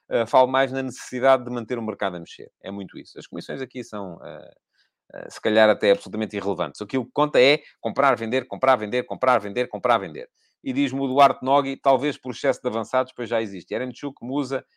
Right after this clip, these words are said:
Pinho e Henrique Araújo. Está bem, então vão, e vão despachar o melhor?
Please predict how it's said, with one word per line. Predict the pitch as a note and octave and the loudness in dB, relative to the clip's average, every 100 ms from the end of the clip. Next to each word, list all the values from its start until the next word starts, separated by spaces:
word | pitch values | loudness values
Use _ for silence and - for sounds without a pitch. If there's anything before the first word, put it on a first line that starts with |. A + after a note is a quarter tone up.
| _ _ | _ _
Pinho | C#3 C#3+ | -4 -4
e | B2+ | -4
Henrique | A2+ C3 A2 | -4 -4 -2
Araújo. | G#2+ A#2+ | -2 -4
Está | C3+ B2+ | -4 0
bem, | F#3 | 0
então | F3+ D3+ | 0 -2
vão, | C#3+ D3+ | -2 -2
e | C#3 | -4
vão | C3 D3 | -2 -2
despachar | C3+ - C3 C#3+ | -2 -6 0 0
o | B2+ | 2
melhor? | A#2+ D#3+ - | 2 2 0